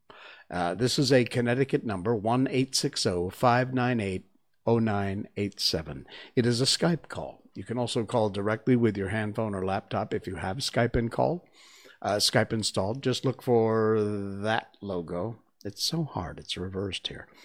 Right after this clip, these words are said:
That logo there. And, uh, search Jay Sheldon, or you can actually, I think, search I'm Not Wearing Pants. And, um, that will show you, I think it'll show you this logo right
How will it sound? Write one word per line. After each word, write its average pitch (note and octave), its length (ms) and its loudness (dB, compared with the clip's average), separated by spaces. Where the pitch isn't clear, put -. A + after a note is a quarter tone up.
That A2+ 200 2
logo F#2 320 0
there. D#2 300 -10
And, E2+ 400 -4
uh, E2+ 260 -4
search - 460 6
Jay B2+ 240 6
Sheldon, C3+ 460 4
or B2+ 220 4
you B2 140 2
can C3 140 0
actually, E3 340 0
I A2 60 0
think, C#3+ 220 -2
search A2+ 300 2
I'm A2+ 180 2
Not B2 200 0
Wearing G#2 320 0
Pants. F#2 520 -6
And, E2+ 380 -10
um, E2 400 -8
that G2 140 -2
will G#2 100 -2
show G#2+ 200 0
you, G2+ 220 -2
I - 80 -6
think A#2+ 220 -6
it'll G#2+ 100 -4
show - 140 -4
you F#2 160 -2
this A#2 300 -4
logo A2 340 -2
right F#2 340 -4